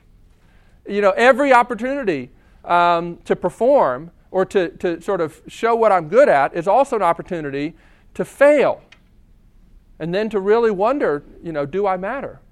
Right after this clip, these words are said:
And why do I matter? So, you know, this kind of perfectionism, it's the kind of person that can never finish a song.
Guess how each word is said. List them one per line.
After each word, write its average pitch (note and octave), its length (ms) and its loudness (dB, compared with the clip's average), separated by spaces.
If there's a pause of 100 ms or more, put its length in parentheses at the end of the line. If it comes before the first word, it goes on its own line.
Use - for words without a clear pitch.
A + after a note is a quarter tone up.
(100)
And D3 140 -12
why E3 180 -2
do G3 100 -6
I D#3 80 -4
matter? B2+ 380 -12 (760)
So, F#3 380 2 (120)
you F#3 120 -10
know, F3 100 -4
this A3 180 -6
kind C4 180 -8
of A3+ 60 -12
perfectionism, F3 880 -8 (420)
it's G#3+ 160 0
the A#3 120 -4
kind C4 260 -4
of C4+ 80 0
person B3 260 -4
that G3 100 -10
can F#3 180 -8
never G3 240 -2
finish F#3+ 340 -8
a D#3+ 40 -8
song. D#3+ 400 -10